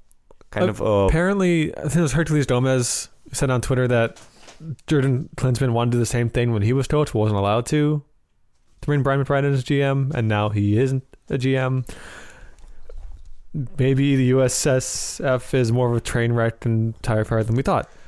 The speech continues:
Speaker 1: There's also been a lot of news over the last few weeks about how they only will hire coaches who, if they're willing to move to Chicago.
Speaker 2: Which is
Speaker 1: Uh,
Speaker 2: dumb. Which is, which is dumb.
Speaker 1: It's
Speaker 2: Abjectly
Speaker 1: very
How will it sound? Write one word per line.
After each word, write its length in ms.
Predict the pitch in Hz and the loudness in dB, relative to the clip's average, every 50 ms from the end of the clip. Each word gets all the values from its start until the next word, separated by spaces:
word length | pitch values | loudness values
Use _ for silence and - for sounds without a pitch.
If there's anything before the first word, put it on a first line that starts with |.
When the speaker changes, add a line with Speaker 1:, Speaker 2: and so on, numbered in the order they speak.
| - - | -18 -10
Speaker 1:
There's 260 | - 131 160 175 160 | -2 0 0 2 2
also 200 | 175 185 175 214 | 2 2 2 0
been 100 | 196 175 | 0 2
a 60 | 143 | 2
lot 160 | 131 123 123 123 | 2 2 2 2
of 60 | 107 | 0
news 180 | 107 107 104 98 | 0 0 0 0
over 100 | 101 95 | 0 0
the 40 | 95 | 0
last 240 | 92 92 90 - | 0 0 -2 -2
few 140 | - 98 92 | 0 0 2
weeks 200 | 90 90 87 - | 2 0 0 -2
about 200 | - 85 87 85 | -4 -4 -4 -2
how 160 | 87 92 92 | 0 0 0
they 120 | 90 92 95 | 0 0 -2
only 360 | - 90 92 92 92 98 104 | -2 -2 -2 -2 0 0 0
will 160 | 101 101 98 87 | 0 0 0 0
hire 300 | 85 92 87 87 92 90 | 0 0 0 0 0 0
coaches 480 | - 101 92 87 - 101 98 90 - | -2 -2 -2 0 0 -2 -2 -2 -2
who, 180 | - 104 92 98 | -4 -4 -4 -4
if 100 | 90 - | -4 -2
they're 140 | - 98 90 | -2 -2 0
willing 300 | 82 87 85 90 95 92 | 0 0 0 0 -2 -2
to 80 | 90 | -4
move 300 | 80 78 82 85 87 - | -4 -2 -2 -2 -2 -2
to 60 | - | -4
Chicago. 760 | 87 - - - - 82 82 80 82 95 107 113 120 123 - - _ - | -6 -6 -8 -6 -4 -2 -2 -2 0 0 0 -2 -2 -4 -8 -14 _ -4
Speaker 2:
Which 120 | 87 85 | -2 -2
is 180 | 80 78 73 76 | 0 0 -2 -2
Speaker 1:
Uh, 20 | |
Speaker 2:
dumb. 280 | - 104 98 95 92 92 - _ | -4 -6 -6 -6 -8 -10 -6 _
Which 180 | 165 175 151 208 | -2 0 2 2
is, 120 | 202 151 - - | 0 -2 0 0
which 180 | 185 175 - | 0 2 2
is 140 | 165 151 127 - - _ - | 2 0 -2 -4 -12 _ -2
dumb. 360 | - 160 123 101 95 95 101 - _ - | 0 2 2 2 2 0 -2 -4 _ -18
Speaker 1:
It's 100 | - - | -8 -4
Speaker 2:
Abjectly 400 | - 156 156 151 160 - - 226 | -2 0 2 2 2 2 2 2
Speaker 1:
very 140 | 214 165 127 | 2 2 2